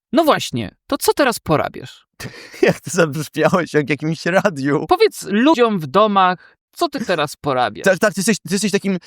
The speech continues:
Speaker 2: e, radiowcem z lat pięćdziesiątych w Ameryce. No, no, i z papieroskiem. Powiedz, jak to wygląda, e? Jedziesz w trasę. Z kim jedziesz w trasę, jak to wygląda?
Speaker 1: Jest z nami Amadeusz Cichulski-Cichulowicz, który wyrusza z nową trasą i ludzie na pewno chcą wiedzieć, gdzie cię mogą zastać.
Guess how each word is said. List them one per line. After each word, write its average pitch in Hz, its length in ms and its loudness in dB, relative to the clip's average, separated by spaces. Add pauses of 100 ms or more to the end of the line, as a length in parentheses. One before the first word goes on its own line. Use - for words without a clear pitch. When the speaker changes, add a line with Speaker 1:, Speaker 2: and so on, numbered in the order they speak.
(160)
Speaker 2:
e, 147 400 4
radiowcem 165 540 2
z 135 40 -8
lat 156 120 2
pięćdziesiątych 143 600 -2
w 127 60 -6
Ameryce. 135 600 4 (320)
No, 160 180 4 (140)
no, 269 240 2
i 170 80 -2
z - 120 -8
papieroskiem. 165 640 0 (220)
Powiedz, 233 360 4
jak 208 140 4
to 208 80 0
wygląda, 190 400 4
e? 123 180 4
Jedziesz 180 260 -2
w - 40 -16
trasę. 160 440 2 (220)
Z - 80 -20
kim 247 120 -4
jedziesz 254 220 0
w - 40 -16
trasę, 262 340 4
jak 240 160 4
to 180 80 -6
wygląda? 127 580 0
Speaker 1:
Jest 302 220 0
z 269 40 -6
nami 330 360 2
Amadeusz 320 640 2
Cichulski-Cichulowicz, 294 1400 2
który 190 320 0
wyrusza 240 380 2
z 190 80 -4
nową 311 300 2
trasą 208 480 2
i 170 180 -2
ludzie 240 340 2
na 220 100 4
pewno 208 340 0
chcą 311 400 2
wiedzieć, 202 460 -2
gdzie 147 340 0
cię 226 180 -2
mogą 151 360 2
zastać. - 600 -10